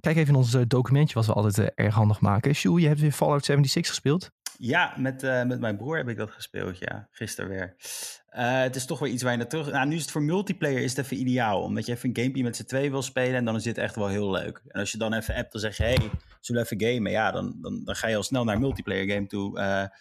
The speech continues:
Speaker 2: waar je al progressie in hebt gemaakt. En dat is voor ons op dit moment Fallout. En het is toch... Ja, ik vind het wel grappig met z'n tweeën. In mijn eentje zou ik het niet meer doen.
Speaker 1: Nee, snap
Speaker 2: Ben
Speaker 1: ik
Speaker 2: ik
Speaker 1: wel,
Speaker 2: wel
Speaker 1: maar
Speaker 2: even
Speaker 1: met z'n tweeën is
Speaker 2: klaar mee.
Speaker 1: altijd leuk.
Speaker 2: Daarom even klaarmaken voor die, eh, voor die nieuwe, eh,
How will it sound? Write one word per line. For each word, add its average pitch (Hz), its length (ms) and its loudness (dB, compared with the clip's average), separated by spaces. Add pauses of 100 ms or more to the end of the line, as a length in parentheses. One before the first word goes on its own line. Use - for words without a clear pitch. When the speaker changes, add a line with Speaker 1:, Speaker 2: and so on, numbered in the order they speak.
(280)
Speaker 2:
waar 98 100 -4
je 101 40 0
al 107 80 -2
progressie 120 420 -4
in 98 60 -2
hebt 92 120 -10
gemaakt. 92 320 -6
En 107 60 -14
dat 101 80 -8
is - 60 -12
voor - 100 -12
ons 104 100 -6
op 104 60 -12
dit 98 140 -8
moment 95 240 -6
Fallout. 90 420 -8 (100)
En 104 120 -8
het 110 100 -4
is 120 140 -6
toch... - 280 -12
Ja, 123 200 -6
ik 123 140 -16
vind 143 160 -8
het 139 80 -4
wel 131 80 -2
grappig 117 500 -6
met - 120 -20
z'n - 80 -14
tweeën. 82 320 -6 (360)
In 101 120 -6
mijn 110 140 -2
eentje 180 140 -2
zou 165 160 0
ik 151 80 -2
het 147 80 -2
niet 123 120 0
meer 95 80 -2
doen. 85 160 -6 (600)
Speaker 1:
Nee, 101 500 4
snap - 40 -18 (380)
Speaker 2:
Ben 156 120 4
Speaker 1:
ik 135 80 4
Speaker 2:
ik 113 80 2
Speaker 1:
wel, - 0 -
Speaker 2:
wel 98 80 4
Speaker 1:
maar - 20 6
Speaker 2:
even 123 140 6
Speaker 1:
met 117 100 6
z'n - 100 -4
tweeën 98 160 4
is 92 60 2
Speaker 2:
klaar 90 120 4
mee. 87 100 2
Speaker 1:
altijd - 240 0
leuk. - 220 -20 (140)
Speaker 2:
Daarom 120 340 0
even 123 200 -4
klaarmaken 117 560 -2
voor 110 220 -2
die, 107 320 -2
eh, 95 260 0
voor - 160 -12
die 135 120 -4
nieuwe, 92 300 0
eh, 92 340 0